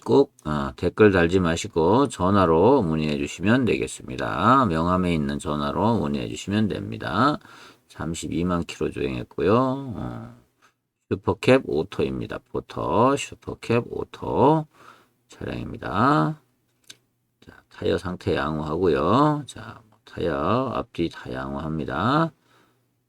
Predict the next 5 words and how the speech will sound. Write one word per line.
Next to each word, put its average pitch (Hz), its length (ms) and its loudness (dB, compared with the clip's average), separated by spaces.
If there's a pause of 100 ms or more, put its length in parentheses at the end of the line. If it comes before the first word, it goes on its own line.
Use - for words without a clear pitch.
(360)
양호하죠? 95 840 0
자, - 240 -20
적재함도 78 720 2
깔려 73 340 0
있고요. 87 760 0